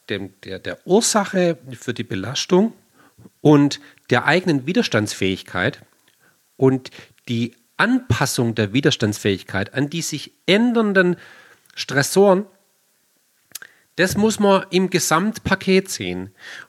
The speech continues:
Und, äh, als, als eine, als etwas, was, was möglicherweise, ja, es bei einem gesunden Menschen in einer, einer, einer guten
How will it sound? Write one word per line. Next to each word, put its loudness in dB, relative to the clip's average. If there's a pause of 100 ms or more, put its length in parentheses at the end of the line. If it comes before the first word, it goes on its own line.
Und, 0
äh, 4
als, -4
als -8
eine, -4
als -12
etwas, -4
was, 0
was -2
möglicherweise, 0
ja, -4
es -10
bei 2
einem 2
gesunden 2
Menschen 2
in -6
einer, -2 (320)
einer, 0
einer -2
guten 2